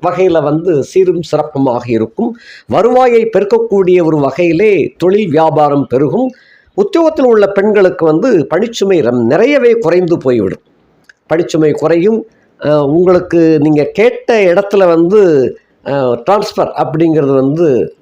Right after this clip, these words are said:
அதிக, கொஞ்சம் சீக்கிரமா அந்த மாச கடைசியிலே உங்களுக்கு நல்ல செய்தியை கொண்டு வந்து சேர்க்கும். கேட்ட இடத்துக்கு உண்டான டிரான்ஸ்ஃபர் அமைந்து விடும். ம், அதே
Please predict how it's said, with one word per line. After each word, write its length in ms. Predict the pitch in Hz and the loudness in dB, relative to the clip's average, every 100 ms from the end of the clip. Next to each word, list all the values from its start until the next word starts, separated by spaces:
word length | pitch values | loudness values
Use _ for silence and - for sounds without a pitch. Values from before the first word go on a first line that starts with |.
| _ _ | _ _
அதிக, 500 | 131 156 196 190 139 | -4 -4 -2 -2 -2
கொஞ்சம் 360 | 151 170 185 147 | -2 0 0 -2
சீக்கிரமா 440 | - 233 196 165 | -4 -4 -2 0
அந்த 140 | 139 135 | 0 0
மாச 280 | 180 175 | -2 -2
கடைசியிலே 460 | 170 156 180 180 202 | -2 0 0 0 0
உங்களுக்கு 340 | 175 147 - | 0 0 -2
நல்ல 220 | 127 139 160 | -2 0 -2
செய்தியை 380 | 151 135 131 | -2 -2 -2
கொண்டு 260 | 117 139 127 | -2 -2 -2
வந்து 200 | 113 110 | -2 -4
சேர்க்கும். 440 | - 95 - - - _ - _ | -4 -4 -4 -14 -20 _ -20 _
கேட்ட 360 | 165 170 - 151 | -4 -4 0 0
இடத்துக்கு 380 | 151 151 147 | 0 -4 -2
உண்டான 440 | 151 143 143 131 - | -2 0 0 -2 0
டிரான்ஸ்ஃபர் 400 | 156 156 - 131 | -2 -2 -4 -4
அமைந்து 380 | 113 143 143 117 | 0 0 0 0
விடும். 280 | 113 226 285 - _ - _ _ _ _ | 0 0 -2 -6 _ -20 _ _ _ _
ம், 140 | 202 | -2
அதே 320 | 202 196 254 | 0 2 0